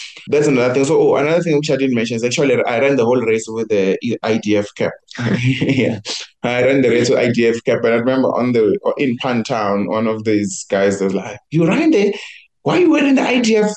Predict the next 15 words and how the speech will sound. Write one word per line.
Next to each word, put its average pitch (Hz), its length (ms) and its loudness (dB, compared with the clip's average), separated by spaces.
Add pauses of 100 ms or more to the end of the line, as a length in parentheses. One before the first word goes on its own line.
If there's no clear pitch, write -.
cap?" - 340 -4 (120)
And 131 200 2
I'm 123 120 0
like, 117 160 0 (320)
"Why 131 200 0
not? 117 280 0
Why 131 140 0
can't 117 240 -2
I 123 360 0
wear 113 220 0
the - 200 -4
I 110 100 2
D 104 160 -2
F 98 120 -4
cap?" - 200 -8